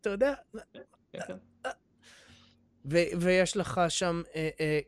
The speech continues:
Speaker 1: קלאסיזם, ויש לך, אה, רייסיזם, ו-, אה, אה, הכל, פשוט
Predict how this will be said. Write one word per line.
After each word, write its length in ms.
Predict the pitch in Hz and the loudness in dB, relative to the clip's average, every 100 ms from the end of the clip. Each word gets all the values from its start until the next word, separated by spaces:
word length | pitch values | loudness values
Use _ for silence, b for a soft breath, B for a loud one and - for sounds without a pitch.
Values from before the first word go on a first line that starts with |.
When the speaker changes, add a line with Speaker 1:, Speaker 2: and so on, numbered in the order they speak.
| - | -6
Speaker 1:
קלאסיזם, 920 | - 170 160 - 165 160 196 226 208 | -2 0 0 0 0 2 0 2 0
ויש 360 | 160 160 160 175 | 0 0 0 -4
לך, 240 | 170 - | -8 -4
אה, 480 | 175 156 160 156 156 147 160 170 | 0 2 2 0 -2 -2 -2 4
רייסיזם, 680 | 175 165 185 180 190 214 214 | 4 2 -2 -2 0 -2 0
ו-, 40 | |
אה, 320 | 185 185 214 247 - | -2 0 4 4 4
אה, 100 | 208 196 - - | -4 -4 -4 -2
הכל, 520 | - - 480 453 208 | -2 2 6 6 6
פשוט 380 | - 226 269 - | 4 4 2 -4